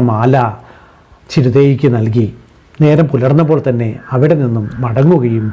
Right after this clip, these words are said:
ചെയ്തു. മാസങ്ങൾ കടന്നുപോയി. ചിരുതൈ ഗർഭിണിയായി. അഞ്ചു മാസം ഗർഭമായിട്ടും ഏഴിമല കണ്ണനെ കാണാഞ്ഞ് നമ്പ്യാർ ഒരു ഓലത്തരവ് എഴുതി അയച്ചു.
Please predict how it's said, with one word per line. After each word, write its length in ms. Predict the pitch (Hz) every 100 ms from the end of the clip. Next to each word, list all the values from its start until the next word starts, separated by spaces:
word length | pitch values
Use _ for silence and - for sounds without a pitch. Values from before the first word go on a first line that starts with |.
| -
ചെയ്തു. 260 | 104 104 - - _ _ - - - -
മാസങ്ങൾ 380 | 131 - 151 143 135
കടന്നുപോയി. 520 | 123 127 135 117 101 - - _ - _ _ _ _ - -
ചിരുതൈ 360 | 151 151 147 127 117 117
ഗർഭിണിയായി. 560 | 120 117 151 127 - - - _ _ - 180
അഞ്ചു 240 | 208 220 233
മാസം 260 | 196 170 165 131
ഗർഭമായിട്ടും 800 | 131 117 160 151 123 127 120 127 104 - - - - - 151
ഏഴിമല 380 | 185 233 226 214 -
കണ്ണനെ 340 | 135 120 127 123 127
കാണാഞ്ഞ് 540 | 113 131 151 131 113 98 - _ _ _ _ _ _ _
നമ്പ്യാർ 560 | 147 135 131 156 139 113 - 147
ഒരു 120 | 143 123
ഓലത്തരവ് 600 | 156 220 220 135 117 104 98 135
എഴുതി 260 | 127 123 156 123
അയച്ചു. 340 | 110 - 120